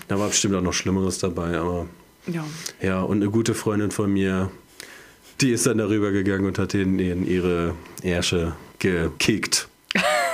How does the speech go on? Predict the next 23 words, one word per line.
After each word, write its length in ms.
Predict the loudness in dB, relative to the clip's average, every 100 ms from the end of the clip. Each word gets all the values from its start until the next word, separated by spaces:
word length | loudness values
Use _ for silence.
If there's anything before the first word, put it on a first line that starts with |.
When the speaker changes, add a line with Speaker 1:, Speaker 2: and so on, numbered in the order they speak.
| -2 -2 0
Speaker 2:
Sozusagen. 920 | 0 0 0 -2 -4 -4 0 0 0 -4 -6 -4
Ja, 300 | 0 2 2 0
ich 120 | 0
hab, 160 | 0 0
ich 80 | 0
hab 80 | 2
davon 240 | 2 4
gehört. 380 | 4 2 0 -2
<laughs> 40 |
Ich 380 | -2 0 2 2
hab 120 | 2
davon 280 | 0 0 2
gehört. 320 | 2 2 0 -4 -8 -2
Muss 180 | 2 2
eine 80 |
sehr 160 | 2 2
gute 180 | 2 0
Freundin 340 | 0 2 2
gewesen 320 | 2 2 2
sein. 80 | 2
Speaker 1:
Ja, 260 | 0 0 -2 -2 -4 -4 -6 -6 -2
ja. 80 | 0
Speaker 2:
Ja, 160 | 0